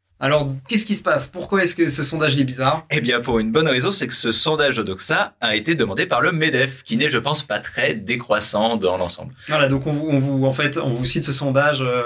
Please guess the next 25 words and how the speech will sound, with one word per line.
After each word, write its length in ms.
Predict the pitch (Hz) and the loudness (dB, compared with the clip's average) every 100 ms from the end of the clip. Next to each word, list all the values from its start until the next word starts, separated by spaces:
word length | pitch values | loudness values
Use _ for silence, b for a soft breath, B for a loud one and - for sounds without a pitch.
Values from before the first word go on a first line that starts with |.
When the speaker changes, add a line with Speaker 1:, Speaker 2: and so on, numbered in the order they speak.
| 117 | -2
Speaker 1:
vraiment 460 | 131 120 123 135 135 | -4 -2 0 0 0
pour 180 | 131 | 0
l'anecdote. 680 | 123 120 123 135 151 160 143 - B B - | 0 0 -2 0 0 0 -4 -8 B B -2
Euh, 160 | 131 | 0
en 140 | 131 131 | 2 -2
vrai, 220 | 139 165 | -2 -2
par 160 | 160 - | -2 -2
principe, 440 | 143 135 196 202 | 0 2 2 0
c'est 120 | - | 0
une 60 | 131 | 0
question 280 | 131 147 160 | 0 0 -2
qu'on 140 | 139 | -2
pourrait 320 | 127 123 123 | -2 0 -2
poser 380 | 120 131 131 143 | 0 -2 0 2
régulièrement 640 | 131 127 139 135 131 135 135 | 2 2 2 2 2 0 2
là, 320 | 135 139 135 | 2 2 2
euh, 40 | 120 | -2
durant 220 | 123 123 | -2 -2
le 80 | 117 | -2
stream 240 | - 143 | 0 2
aux 40 | 127 | 2
gens 140 | 123 | -2
qui 120 | 123 | -8
nous 100 | 117 | -12
regardent. 500 | 113 139 165 160 127 | -2 2 2 2 -2